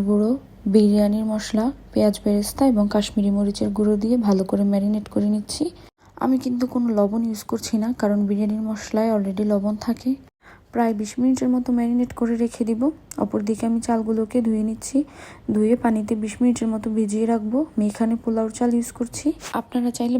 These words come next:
বাসমতি চালও ইউজ করতে পারেন, তবে পোলাওর চাল দিয়ে ফ্লেভার ভালো আসে। তারপর আমি প্রেশার কুকারে তেল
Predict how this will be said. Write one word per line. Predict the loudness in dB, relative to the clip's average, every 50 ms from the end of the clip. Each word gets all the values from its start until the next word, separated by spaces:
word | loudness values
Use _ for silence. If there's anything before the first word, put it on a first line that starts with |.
| 0
বাসমতি | -2 -4 -4 -6 -6 -2 -2 -4 -2 -2
চালও | -2 -2 -2 -2 -4 -4
ইউজ | -4 -6 -6 -6
করতে | -6 -6 -4 -6 -4 -2
পারেন, | -2 0 0 -2 -2 -4 -10 -20 -20 -20 -20 -16 -10 -8
তবে | -6 -4 -4 -4 -4
পোলাওর | -2 -2 -2 -2 -4 -2 0
চাল | 0 0 2 2
দিয়ে | 2 2 2 0 0
ফ্লেভার | 0 0 0 2 0 -2 -4 -2 -2
ভালো | -2 0 0 -2 -4
আসে। | -4 -4 -6 -6 -8 -10 -18 -20 -20 _ _ _ _ _ _ _ _ _ _ _ _ _ _ _ _ _ -20 _ _ -8 -4
তারপর | -4 -4 -2 -2 -2 0 0
আমি | 0 0 0
প্রেশার | -2 -4 -4 -4 -6 -6 -6 -6
কুকারে | -8 -4 -4 -4 -4 -4 -2 -2
তেল | 0 0